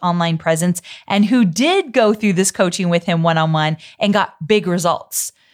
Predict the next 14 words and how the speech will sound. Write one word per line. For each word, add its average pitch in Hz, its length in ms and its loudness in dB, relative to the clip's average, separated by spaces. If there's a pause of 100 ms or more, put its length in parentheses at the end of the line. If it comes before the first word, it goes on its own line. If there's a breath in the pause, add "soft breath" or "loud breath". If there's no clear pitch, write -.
(120)
So 214 200 2
now 247 420 4
they're 208 160 2
partnering 202 540 -2
together 202 720 2
and 190 120 2
they're 190 120 4
marketing 190 720 0
this 185 340 0
product 220 680 0 (260 soft breath)
to 202 220 2
my 185 200 -2
friend's 202 360 0 (100)
audience, 196 640 0